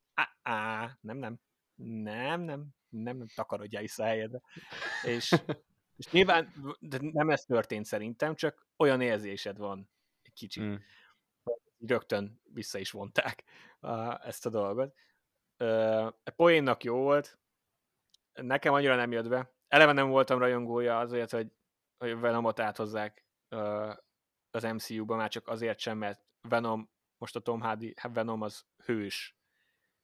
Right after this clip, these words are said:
Speaker 1: hős funkciót tölt el a saját filmjeiben. Nem nagyon tudott pókember ellen ugrasztani. Nincs értelme.
Speaker 2: Ezért kellett áthozni csak egy, mm,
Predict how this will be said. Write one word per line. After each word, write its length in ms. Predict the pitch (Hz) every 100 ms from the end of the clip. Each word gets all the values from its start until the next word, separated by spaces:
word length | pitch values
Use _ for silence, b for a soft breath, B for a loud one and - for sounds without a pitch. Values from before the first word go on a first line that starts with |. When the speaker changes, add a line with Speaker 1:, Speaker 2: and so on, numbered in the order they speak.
| _ _ _ -
Speaker 1:
hős 220 | 123 113
funkciót 480 | 120 107 113 107 -
tölt 260 | 104 101
el 100 | 101
a 40 | 101
saját 380 | 113 101 95
filmjeiben. 680 | - 101 107 107 107 113 113 b b b _ _ _ _
Nem 260 | 135 135 135
nagyon 240 | 120 113
tudott 240 | 117 107 98
pókember 440 | 110 101 98 98
ellen 400 | 95 98 98 95 _ _ _ _
ugrasztani. 640 | 120 107 90 - 92 95 _ _ _ _ _ _
Nincs 280 | 120 110 -
értelme. 580 | - 98 - 92 85 - _ _ _ -
Speaker 2:
Ezért 540 | - - 101 101 98
kellett 380 | 104 95 95 98
áthozni 460 | 92 - 92 90
csak 240 | 90 90 -
egy, 460 | 90 85 - - - _ _ _ - 101
mm, 340 | 98 95 98